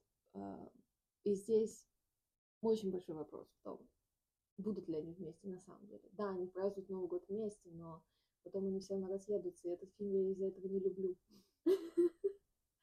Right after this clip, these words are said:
Speaker 2: А еще, простите, конечно, но... Эм... Боже, эм... Аманда,
Speaker 1: Мгм.
Speaker 2: да, да. Когда она говорит о том, что прелюдии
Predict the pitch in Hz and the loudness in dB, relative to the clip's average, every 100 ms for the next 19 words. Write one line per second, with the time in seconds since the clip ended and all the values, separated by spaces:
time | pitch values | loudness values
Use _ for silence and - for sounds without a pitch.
0 | _ 302 202 202 214 285 285 208 - 320 | _ -6 2 4 4 -2 -2 -4 2 0
1 | - - 196 196 190 190 190 185 196 202 | 0 -4 -2 0 -2 -4 -6 -4 -2 0
2 | 202 196 _ _ _ 202 196 196 190 190 | -2 -6 _ _ _ -6 -2 0 0 -2
3 | 185 - _ _ _ _ _ _ _ _ | -4 -8 _ _ _ _ _ _ _ _
4 | _ _ _ _ _ _ _ _ _ _ | _ _ _ _ _ _ _ _ _ _
5 | - 202 196 190 196 - _ - 202 190 | -6 -4 -2 -6 -8 -12 _ -6 -2 0
6 | 190 190 _ - 214 190 175 180 262 - | 0 -4 _ -4 0 0 0 -2 -2 0
7 | 214 196 196 190 208 - 196 190 - _ | 0 2 2 2 -4 -6 -4 -4 -10 _
8 | _ _ _ _ _ _ _ _ _ - | _ _ _ _ _ _ _ _ _ -2
9 | 226 202 233 226 196 202 202 196 202 214 | 0 2 2 2 0 2 2 2 2 2
10 | 196 190 202 208 - 190 - 208 220 202 | 0 2 2 2 -4 -6 0 0 0 2
11 | 196 | 0